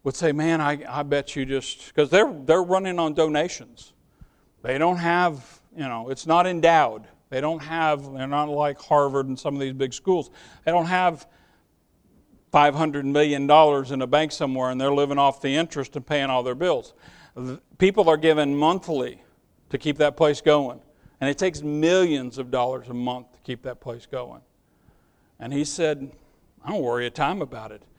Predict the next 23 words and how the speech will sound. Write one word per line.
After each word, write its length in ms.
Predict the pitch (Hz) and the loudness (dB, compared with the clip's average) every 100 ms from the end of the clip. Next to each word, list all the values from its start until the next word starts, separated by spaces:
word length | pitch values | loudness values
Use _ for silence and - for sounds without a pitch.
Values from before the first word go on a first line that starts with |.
| _ _ - - | _ _ -14 -10
I 60 | |
didn't 340 | 135 165 156 147 | -2 0 0 2
want 220 | 156 143 | 2 0
to 40 | |
come 360 | - - 165 175 | -2 -6 -6 -6
to 60 | 143 | -8
Tulsa. 600 | - 170 175 - 208 202 _ _ _ | -2 0 0 -2 -6 -6 _ _ _
He 100 | 135 | -4
made 260 | 135 147 147 | 0 0 0
me 160 | 139 | -2
leave 340 | 131 147 165 160 | -2 0 -2 0
Texas, 480 | 185 165 - - 156 | 2 2 0 -10 -8
and 100 | 135 | -2
believe 240 | 139 139 | 0 0
me, 120 | 120 | -4
for 200 | - 123 | -8 -8
a 40 | 113 | -4
Texan 480 | - 180 - 202 | -2 -2 -4 -8
to 80 | 180 | -8
leave 420 | 131 139 135 120 _ _ _ - | -4 -4 -4 -10 _ _ _ 2
Texas 360 | 175 - 214 | 2 2 -4
for 200 | - 143 | -2 0
Oklahoma, 680 | 135 135 123 143 160 196 | 0 -2 -8 -4 -2 -2